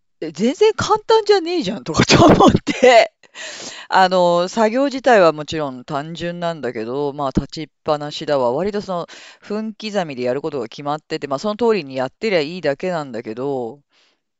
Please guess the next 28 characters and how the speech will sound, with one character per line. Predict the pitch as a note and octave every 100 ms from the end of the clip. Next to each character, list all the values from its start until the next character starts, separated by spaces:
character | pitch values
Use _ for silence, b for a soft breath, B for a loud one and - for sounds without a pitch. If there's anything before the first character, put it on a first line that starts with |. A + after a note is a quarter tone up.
| _ _ _ _ _ _ - -
結 | - E3+
構 | - F#3+
こ | D3
れ | C3
大 | C#3 C#3
変 | D3 G3
じ | G#3+
ゃ | B3+
な | D3+
い？ | C3+
と | C3+
思 | A#2
っ | A2
て。 | _ G#2 G2+ G#2 - _ _ _ _ _ _ _ _ _ _ b b b
だ | D3+
か | C#3
ら | C#3
な | E3
ん |
か | D3+
も | D3 D#3+ C#3+
う、 |
そ | C3 D3
の | C#3+
な | D3
ん |
か | D#3+
職 | - E3+ -